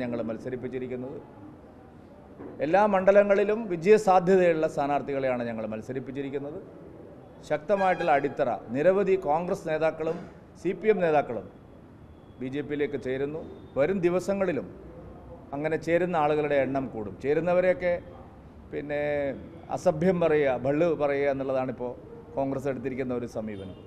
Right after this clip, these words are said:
ഞങ്ങളുടെ പാർട്ടിയിലേക്ക് ആരെങ്കിലും ചേർന്നാൽ അവർ പിന്നെ വളരെ മോശം ആൾക്കാരായിട്ട് അവരെ ചിത്രീകരിക്കുക. ശ്രീമതി പത്മജ വേണുഗോപാൽ, ഏഹ്, കോൺഗ്രസ് വിട്ട് ഭാരതീയ ജനതാ പാർട്ടിയിൽ ചേർന്നപ്പോൾ അവരെ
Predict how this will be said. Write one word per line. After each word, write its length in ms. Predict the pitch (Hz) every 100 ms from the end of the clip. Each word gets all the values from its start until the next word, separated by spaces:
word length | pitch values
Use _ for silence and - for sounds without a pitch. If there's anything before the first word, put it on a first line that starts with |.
| - - - - -
ഞങ്ങളുടെ 220 | 135 165 160
പാർട്ടിയിലേക്ക് 400 | 165 175 170 160
ആരെങ്കിലും 300 | 160 170 180 165
ചേർന്നാൽ 340 | 160 170 202 196
അവർ 140 | 170 165
പിന്നെ 240 | 160 156 151 - - - - - -
വളരെ 240 | 139 151 151 147
മോശം 280 | 156 156 165 - 143
ആൾക്കാരായിട്ട് 440 | 135 139 135 120 123
അവരെ 160 | 117 113
ചിത്രീകരിക്കുക. 560 | 120 107 110 98 90 - - - - - - - - - - - - -
ശ്രീമതി 320 | 147 151 160 170
പത്മജ 300 | 156 165 185 185
വേണുഗോപാൽ, 500 | 175 175 170 170 170 170 170 - - - - - - -
ഏഹ്, 100 | - -
കോൺഗ്രസ് 400 | 156 175 190 185
വിട്ട് 180 | 180 170 170
ഭാരതീയ 320 | 151 165 170 175
ജനതാ 240 | 156 160 165
പാർട്ടിയിൽ 300 | 160 156 165 156
ചേർന്നപ്പോൾ 460 | 151 147 151 151 175 185 - -
അവരെ 240 | 139 151